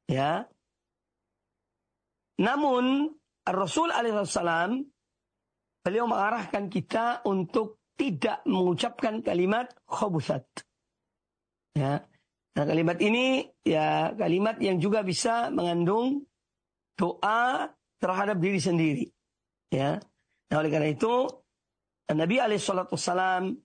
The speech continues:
ya, ini menunjukkan betapa beliau memperhatikan dari hal yang terbesar, masalah-masalah akidah, masalah ibadah, masalah tauhid, ya, sampai pada masalah-masalah yang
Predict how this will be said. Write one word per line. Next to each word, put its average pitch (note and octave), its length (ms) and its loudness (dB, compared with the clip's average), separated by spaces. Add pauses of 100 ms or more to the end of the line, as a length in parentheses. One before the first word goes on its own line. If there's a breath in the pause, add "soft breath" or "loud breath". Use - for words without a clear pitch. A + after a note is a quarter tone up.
(160)
ya, D3+ 240 0 (160)
ini F#3 160 2
menunjukkan E3+ 480 2
betapa - 800 -2 (640)
beliau G3+ 640 2
memperhatikan F#3 1120 -2 (320)
dari D#3+ 240 0
hal A#3 240 2
yang C4 320 0
terbesar, F#3 720 0 (560 soft breath)
masalah-masalah G#3 640 0
akidah, F#3+ 720 0
masalah F#3 400 0
ibadah, G3 640 0
masalah G3+ 320 -2
tauhid, G#3+ 640 0 (560 soft breath)
ya, D#3 400 -2 (560)
sampai G3 320 -2
pada F3 240 0
masalah-masalah F3+ 800 0
yang G#3 320 2